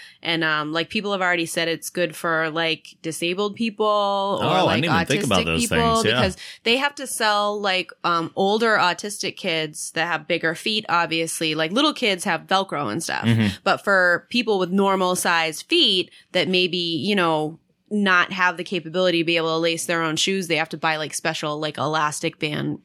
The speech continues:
Speaker 1: laces and, like, relace all their sneakers.
Speaker 2: Mm-hmm.
Speaker 1: But it's like, if you can just go buy a pair of Nikes and it's already self-lacing, like, you know, it's a lot easier to hit a button than to try to have the dexterity to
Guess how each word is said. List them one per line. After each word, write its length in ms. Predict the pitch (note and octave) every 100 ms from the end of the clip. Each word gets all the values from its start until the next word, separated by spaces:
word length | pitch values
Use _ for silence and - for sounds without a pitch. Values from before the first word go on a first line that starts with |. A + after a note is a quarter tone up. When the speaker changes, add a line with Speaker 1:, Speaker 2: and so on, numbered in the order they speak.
| -
Speaker 1:
laces 600 | A3+ B3+ A#3 A#3 A3 G#3+
and, 80 | G3+
like, 140 | D#3+ D3+
relace 360 | E3 D#3+ D3
all 140 | D#3 D3
their 140 | A#2+
sneakers. 600 | E3 C4 C#4 C4 B3 B3
Speaker 2:
Mm-hmm. 260 | F#2+ F#2 G2
Speaker 1:
But 80 | G#3
it's 120 | G#3
like, 100 | A3+
if 60 |
you 120 | D4 D#4+
can 100 | B3
just 160 | F#3
go 120 | F#3+ F#3+
buy 240 | E3 E3
a 100 | G3+
pair 220 | E3+ G3+ G3
of 80 |
Nikes 600 | E3+ D#4 D#4+ A3 A3+ A3 - - - _ -
and 80 |
it's 160 | E3 D3+
already 400 | - F3 F3 E3+
self-lacing, 840 | E3 F3 E3 F3 G3 G3 E3+ D#3+
like, 320 | D#3+ D3+ C#3 - _
you 120 | F#3+
know, 140 | F3+ D#3+
it's 120 | D#3+
a 60 | F#3
lot 240 | F3+ F3 -
easier 340 | F#3+ F3+ E3+
to 60 | D#3
hit 160 | E3 F#3
a 60 |
button 380 | E3 E3 - E3+
than 180 | D#3 D3+
to 160 | - E3
try 260 | - D#3+
to 240 | D3+ D#3 D#3
have 180 | F3 D#3+
the 80 | D#3
dexterity 580 | D3+ - - D#3 D#3
to 120 | D3+